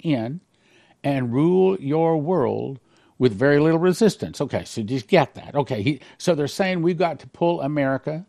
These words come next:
and some other superpowers down so that the Antichrist can rise in power. Did you get that? He step in and rule your world with very little resi-, resistance from the heads of Satan's rulers remaining in power.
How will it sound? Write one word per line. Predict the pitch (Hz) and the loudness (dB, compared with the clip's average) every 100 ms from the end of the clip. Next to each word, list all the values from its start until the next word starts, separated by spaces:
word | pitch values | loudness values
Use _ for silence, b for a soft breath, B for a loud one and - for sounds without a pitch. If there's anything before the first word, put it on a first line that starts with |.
| - | -10
and | 113 104 | -8 -6
some | 123 | -4
other | 147 165 | -2 -2
superpowers | 123 151 131 127 131 120 110 110 | -2 -4 -4 -4 -2 -2 -4 -2
down | 170 175 117 120 - b b b - | -2 0 -2 -4 -10 b b b -2
so | 170 160 | 2 2
that | 143 139 139 - 123 | 4 2 2 -2 -4
the | 131 131 | -2 -2
Antichrist | 185 202 - 143 - 143 120 117 - | -2 -2 -2 -4 -2 0 2 0 -4
can | 139 127 | -8 -4
rise | 120 113 117 - | -2 0 -2 -6
in | 117 | -8
power. | - 143 76 | -4 -4 -4
Did | 80 | -6
you | 101 | -4
get | 143 | -2
that? | 165 170 170 _ _ _ _ _ _ _ b b b b b b | 0 -2 -4 _ _ _ _ _ _ _ b b b b b b
He | - 175 | 0 0
step | - 214 196 196 | 0 0 0 0
in | 170 175 | 0 0
and | 147 147 | -2 4
rule | 185 208 | 6 6
your | 196 | 6
world | 156 156 151 | 2 2 2
with | 113 | 0
very | 151 160 | 0 0
little | 156 156 | 0 -2
resi-, | 165 156 175 139 | -2 -2 0 0
resistance | 117 131 160 - 147 143 | 0 0 -2 -4 -6 -8
from | - 147 | -6 -2
the | 139 | 0
heads | 147 135 135 | 0 0 -4
of | 139 | -8
Satan's | - 123 131 127 | -4 -4 -4 -2
rulers | 135 113 123 135 _ b b | 0 0 -2 -6 _ b b
remaining | - 123 120 117 131 | -8 0 2 2 0
in | 151 | -2
power. | - 98 160 - | -2 0 0 -4